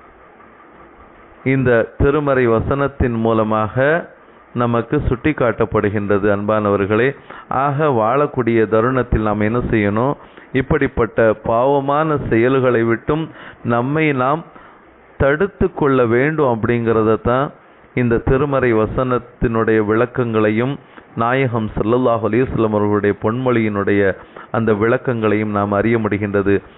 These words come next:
எல்லாம் வல்ல அல்லாஹ் அப்படிப்பட்ட இந்த தீய சகுனம் பார்ப்பதை விட்டும், பொறாமை கொள்வதை விட்டும், கெட்ட எண்ணம் கொள்வதை விட்டும் அல்லாஹ் நம்மை பாதுகாத்து, அவ்வாறு ஏதாவது ஒரு தருணத்தில் நம்முடைய உள்ளத்தில்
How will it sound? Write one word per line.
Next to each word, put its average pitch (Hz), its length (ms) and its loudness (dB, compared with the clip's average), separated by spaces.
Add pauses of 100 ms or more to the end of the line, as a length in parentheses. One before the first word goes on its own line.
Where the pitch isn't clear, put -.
(180)
எல்லாம் 117 360 2
வல்ல 110 280 0
அல்லாஹ் 120 280 0 (360)
அப்படிப்பட்ட 117 960 0 (280)
இந்த 113 120 0
தீய 139 480 2
சகுனம் 123 420 0
பார்ப்பதை 113 520 0
விட்டும், 107 340 -2
பொறாமை 131 520 0
கொள்வதை 110 440 0
விட்டும், 104 460 -4 (480)
கெட்ட 143 340 -2
எண்ணம் 139 440 0
கொள்வதை 120 420 2
விட்டும் 113 320 -2
அல்லாஹ் 113 320 0
நம்மை 113 320 -2
பாதுகாத்து, 117 920 0 (360)
அவ்வாறு 143 800 0 (220)
ஏதாவது 143 560 2
ஒரு 123 260 2
தருணத்தில் 120 720 0 (300)
நம்முடைய 120 480 2
உள்ளத்தில் 127 680 0